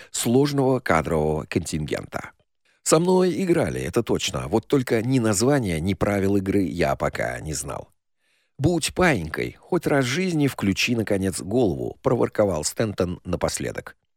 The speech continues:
«И ещё, я прошу тебя лично, никаких фокусов. Если ты влипнешь в историю, пострадает не только отдел Z, а всё управление. Ты меня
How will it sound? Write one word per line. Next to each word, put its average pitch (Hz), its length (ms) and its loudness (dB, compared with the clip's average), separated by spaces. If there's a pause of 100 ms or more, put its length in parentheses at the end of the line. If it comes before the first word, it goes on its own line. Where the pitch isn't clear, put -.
(160)
«И 190 60 -2
ещё, - 480 0 (400)
я 127 180 4
прошу 120 340 0
тебя 101 420 0
лично, - 500 -4 (160)
никаких 98 560 -2
фокусов. - 640 -4 (340)
Если 160 300 2
ты 185 160 -2
влипнешь 175 540 0
в - 60 2
историю, 156 540 2
пострадает 92 640 2
не 95 120 2
только 82 360 0
отдел 65 320 -2
Z, 50 240 -6 (100)
а 82 100 -6
всё - 240 -6
управление. 78 840 -4 (200)
Ты 92 100 -4
меня 76 400 -6